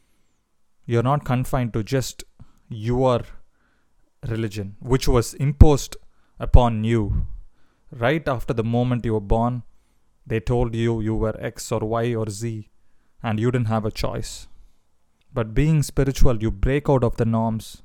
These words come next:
you break out of the beliefs, dogmas,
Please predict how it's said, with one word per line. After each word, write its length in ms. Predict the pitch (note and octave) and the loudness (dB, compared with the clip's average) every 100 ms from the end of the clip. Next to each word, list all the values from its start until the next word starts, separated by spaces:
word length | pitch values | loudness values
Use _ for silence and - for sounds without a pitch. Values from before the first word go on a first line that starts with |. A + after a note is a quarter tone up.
| - | -10
you 100 | A#2+ | -8
break 320 | A2 B2 C#3 | -2 -2 0
out 160 | D3 C3 | 0 2
of 140 | B2 | 0
the 80 | - | -4
beliefs, 680 | G#2 A#2+ B2 C3 B2 - - - _ _ _ - | -4 -4 -2 -4 -6 -10 -16 -20 _ _ _ -4
dogmas, 840 | A#2 A#2 A#2+ B2 A#2+ A2 - - | 0 0 0 0 0 0 -6 -16